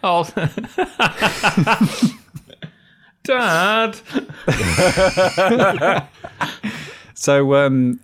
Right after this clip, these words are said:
Speaker 2: for not wanting to go into too fine a, fine a detail in terms of, like, everything that happened in the day, we had a lovely morning.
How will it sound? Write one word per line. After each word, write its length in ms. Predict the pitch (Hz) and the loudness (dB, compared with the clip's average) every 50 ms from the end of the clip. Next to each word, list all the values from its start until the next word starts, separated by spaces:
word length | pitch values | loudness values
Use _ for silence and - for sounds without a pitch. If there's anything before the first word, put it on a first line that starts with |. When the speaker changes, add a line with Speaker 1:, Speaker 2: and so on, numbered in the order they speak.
| _ _ | _ _
Speaker 2:
for 140 | - - 135 | -4 0 0
not 180 | 139 151 - | 0 0 0
wanting 240 | - 131 117 117 110 | 0 0 0 0 0
to 80 | - - | -2 -2
go 120 | 131 110 104 | -2 -2 0
into 160 | 101 - - | -2 -4 -2
too 200 | - 120 110 107 | -2 0 0 0
fine 280 | - - 95 95 90 | -2 -4 -6 -4 -6
a, 80 | 90 85 - _ _ - | -6 -8 -10 _ _ -14
fine 220 | - - 107 98 | -6 -4 -2 -2
a 60 | 95 90 | -2 -4
detail 520 | - 98 98 - - 95 95 92 92 95 | -4 -6 -6 -6 -6 -6 -4 -4 -4 -4
in 80 | 101 92 | -4 -4
terms 300 | - 104 101 95 - 104 | -4 -4 -4 -4 -4 -4
of, 80 | 98 | -4
like, 240 | 95 92 92 - - | -4 -6 -6 -8 -4
everything 440 | - 117 101 104 101 95 107 98 92 | -4 -2 -2 -2 -2 -2 -2 -4 -6
that 60 | 92 | -6
happened 300 | 90 98 98 - 104 92 | -8 -8 -6 -6 -6 -6
in 60 | 95 95 | -4 -6
the 80 | 95 | -4
day, 220 | - 101 95 95 95 | -4 -4 -2 -2 -4
we 100 | 95 95 | -4 -6
had 120 | 98 113 | -4 -4
a 40 | 107 | -2
lovely 300 | 113 139 156 139 135 117 | -2 -2 0 0 0 0
morning. 500 | 113 101 98 101 101 98 98 98 101 | 0 0 0 0 0 -2 -2 -4 -6